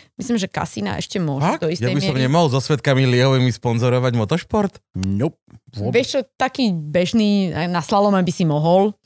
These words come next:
Speaker 2: Á,
Speaker 1: Takých
Speaker 2: okej.
Speaker 1: dedinských
Speaker 2: To, to by
Speaker 1: pretekov
Speaker 2: išlo
Speaker 1: to
Speaker 2: lepšie.
Speaker 1: tiež. To by bolo fajn, ale akože sú tam pravidlá už v tom vyššom motoršporte, kde proste sú veci, ktoré sú zakázané.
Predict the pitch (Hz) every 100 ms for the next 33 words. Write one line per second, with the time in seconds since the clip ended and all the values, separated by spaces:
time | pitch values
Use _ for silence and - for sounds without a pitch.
0 | - _ - 131 143 131 175 175 175 180
1 | - 190 165 190 190 156 170 - 156 143
2 | 127 131 175 139 131 - _ _ - _
3 | - 190 196 190 185 151 170 190 165 160
4 | 160 180 175 - 202 196 147 165 165 160
5 | - 170 151 180 160 156 151 - 156 160
6 | 147 156 143 - 165 - 151 165 143 156
7 | - 151 143 156 127 - 127 131 147